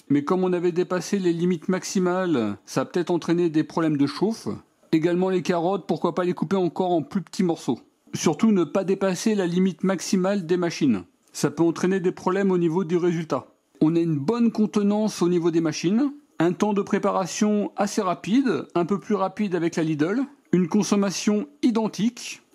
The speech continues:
la présence d'un petit bec verseur, une utilisation assez simple, la garantie de trois ans, les avantages de l'une par rapport à l'autre. Au niveau de la Lidl, il y a un livre de recettes qui n'est pas présent avec la Aldi,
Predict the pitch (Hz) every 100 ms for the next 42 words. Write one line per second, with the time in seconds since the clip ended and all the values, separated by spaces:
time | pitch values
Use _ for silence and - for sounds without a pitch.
0 | - 143 147 190 180 202 175 147 147 -
1 | - 208 220 180 190 - 170 226 302 269
2 | _ - 165 190 160 190 180 - 202 190
3 | - 196 - 196 156 175 262 - 127 -
4 | 147 190 214 208 208 - 220 202 - 185
5 | 151 190 311 - - 165 190 202 220 233
6 | 240 240 190 208 196 190 247 240 226 196
7 | 190 202 185 160 127 - - 156 190 196
8 | 214 208 196 208 214 196 156 143 147 220
9 | 208 202 180 170 185 220 - - - _
10 | - - - 151 151 202 196 190 196 185
11 | 170 147 135 202 285